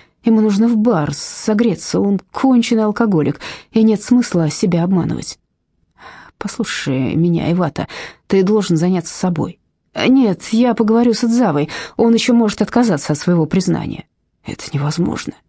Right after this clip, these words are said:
"Я не шучу, вы знаете, что это не Идзава, вы же знаете". "Знать одно дело, а доказать другое.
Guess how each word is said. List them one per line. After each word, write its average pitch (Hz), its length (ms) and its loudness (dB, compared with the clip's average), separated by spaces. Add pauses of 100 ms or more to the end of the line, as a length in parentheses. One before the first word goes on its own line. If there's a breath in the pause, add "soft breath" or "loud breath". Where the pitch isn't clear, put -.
(140)
"Я 277 260 4
не 381 120 2
шучу, 175 460 2 (360 loud breath)
вы 262 240 4
знаете, 262 380 2
что - 160 0
это 190 140 2
не 214 180 4
Идзава, 165 480 -4 (140)
вы 214 120 2
же 185 100 0
знаете". - 600 -4 (680)
"Знать 156 520 -2
одно 190 260 0
дело, 156 380 -2 (420 loud breath)
а 180 140 2
доказать 156 420 0
другое. 175 500 0